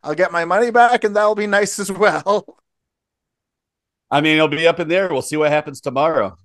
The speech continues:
Speaker 2: You know, I'm
Speaker 1: Yeah.
Speaker 2: not gonna be, uh, upset about it. I'll say that. You know, that's the least the flavor I,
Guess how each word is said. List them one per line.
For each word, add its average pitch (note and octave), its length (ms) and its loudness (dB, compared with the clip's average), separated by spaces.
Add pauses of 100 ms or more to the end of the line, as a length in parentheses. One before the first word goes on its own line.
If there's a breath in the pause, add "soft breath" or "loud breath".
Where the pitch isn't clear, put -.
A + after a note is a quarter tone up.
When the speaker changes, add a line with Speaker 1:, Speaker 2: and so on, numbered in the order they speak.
(120)
Speaker 2:
You A#2+ 60 -4
know, C3 80 -2
I'm C3 160 0
Speaker 1:
Yeah. D3 80 2
Speaker 2:
not C#3+ 100 0
gonna C3+ 180 -4
be, C#3 200 -2
uh, B2+ 180 4
upset C#3 400 -4
about A#2 340 0
it. A2 40 -2
I'll A2+ 80 -4
say A#2+ 240 -4
that. A#2+ 240 -2
You G#2+ 60 -6
know, G#2 80 -4
that's A2 180 -4
the B2 100 -12
least A#2+ 160 -8
the G#2 80 -10
flavor G#2+ 380 -4
I, G2+ 140 -2